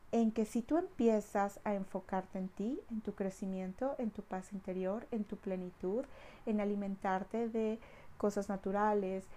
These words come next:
en mover tu cuerpo, en sí meditar, pero para lograr esta conexión contigo misma, contigo mismo, con Dios o con el universo, como sea que tú percibas esa energía divina.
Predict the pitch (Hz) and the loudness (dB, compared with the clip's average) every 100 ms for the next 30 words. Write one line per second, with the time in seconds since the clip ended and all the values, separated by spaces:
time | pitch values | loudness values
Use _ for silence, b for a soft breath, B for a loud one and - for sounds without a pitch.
0 | B - 208 208 208 202 196 208 202 - | B -2 2 2 2 2 2 0 2 2
1 | 208 - - 190 214 220 - 185 185 B | 2 0 2 4 4 2 -2 -2 -2 B
2 | B - 196 190 226 - 226 220 269 247 | B -8 -4 -4 -6 -2 2 4 2 -2
3 | - 185 180 190 214 202 190 185 190 185 | -2 -2 0 -2 -4 -4 -2 -2 -4 -6
4 | - 202 208 196 - 202 196 196 196 190 | -8 -8 -6 -8 -6 -8 -4 -6 -4 -4
5 | 185 190 208 233 247 262 - - - 170 | -4 -6 -6 -6 -6 -8 -16 -16 -10 -8
6 | - 175 175 180 214 - 247 269 175 170 | -2 0 0 -2 -6 -4 -6 -4 -4 -2
7 | 170 185 240 - 190 - 180 170 165 165 | 0 0 -2 -2 0 2 0 0 -2 2
8 | 233 240 - - - B B - 202 185 | 2 0 -4 -8 -6 B B -6 -4 -2
9 | 202 196 214 208 196 190 220 170 170 185 | -2 0 0 0 -2 -2 0 0 -2 -6
10 | 190 170 - 185 180 180 165 - | -4 -6 -2 -2 0 -2 -4 -6